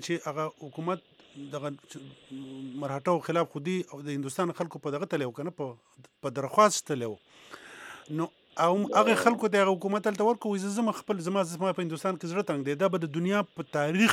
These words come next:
Speaker 1: کې چېرته داسې نه شي وي که چېرې هغه ځمکې نه وي. نو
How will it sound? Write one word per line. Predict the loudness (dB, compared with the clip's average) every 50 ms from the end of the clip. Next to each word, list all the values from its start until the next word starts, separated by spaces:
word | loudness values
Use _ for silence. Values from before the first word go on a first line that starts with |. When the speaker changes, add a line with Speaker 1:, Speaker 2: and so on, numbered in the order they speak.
| 2 -2 -6
Speaker 1:
کې | -6 -4 -2
چېرته | -2 -2 -2 -2 -2
داسې | -2 -4 -2 0 0
نه | 0 0 0
شي | -2 -4 -4
وي | -4 -4 -6 -10 -18 -20 -20 -20 -20 -14 -10
که | -8 -4
چېرې | -2 -2 -2 -2 -2 -2
هغه | -2 -2 -2 -4
ځمکې | -4 -4 -4 -4 -4 -4
نه | -2 -2
وي. | -2 -2 -2 -4 _ _ -20 -20 -20 -20 -20 -20 -20 -20 -20 -14 -8 -6 -4 -4 -2 -2 -2
نو | -2